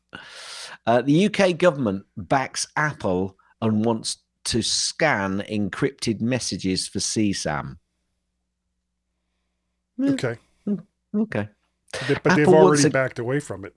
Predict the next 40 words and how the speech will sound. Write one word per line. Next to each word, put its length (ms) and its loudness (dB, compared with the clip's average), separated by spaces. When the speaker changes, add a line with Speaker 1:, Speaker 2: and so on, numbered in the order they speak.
Speaker 2:
so, 360 -12
okay. 200 -4
Speaker 1:
I 100 2
know. 420 0
Well, 380 4
for 320 -6
now. 640 -4
Speaker 2:
For 120 -8
now. 220 -10
Speaker 1:
Apple 300 0
once 240 0
again 340 0
tops 320 -4
the 80 -2
covid 400 0
nineteen 640 0
brand 540 0
intimacy 680 -2
survey. 580 -2
Now, 180 4
I 40 4
put 260 2
that 180 2
in, 240 4
and 180 0
I 80 4
meant 280 2
to 80 0
read 260 4
a 40 0
little 260 0
bit 180 0
more 220 2
about 220 0
Speaker 2:
Yeah, 180 4
Speaker 1:
it 40 -6
because 280 -2
Speaker 2:
'cause 20 0
Speaker 1:
I 60 0
was, 240 0